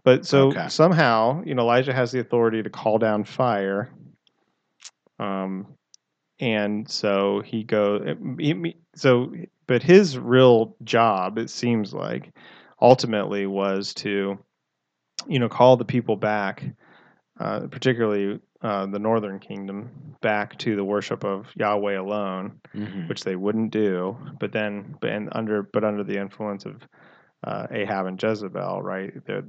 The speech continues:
Speaker 1: the corruption was just out of control.
Speaker 2: Right.
Speaker 1: And so,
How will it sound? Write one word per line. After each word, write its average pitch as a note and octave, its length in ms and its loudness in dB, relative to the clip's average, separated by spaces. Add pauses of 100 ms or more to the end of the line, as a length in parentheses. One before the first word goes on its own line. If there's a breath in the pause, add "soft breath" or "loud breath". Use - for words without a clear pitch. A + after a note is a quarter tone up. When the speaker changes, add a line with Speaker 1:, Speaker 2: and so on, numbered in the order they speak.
Speaker 1:
the - 100 -12
corruption G2+ 640 -6
was G2 180 -12
just G2 400 -12 (320)
out A2 180 -6
of G#2+ 60 -14
control. G2+ 680 -6
Speaker 2:
Right. E2+ 360 -6
Speaker 1:
And A2+ 160 -6
so, G2+ 380 0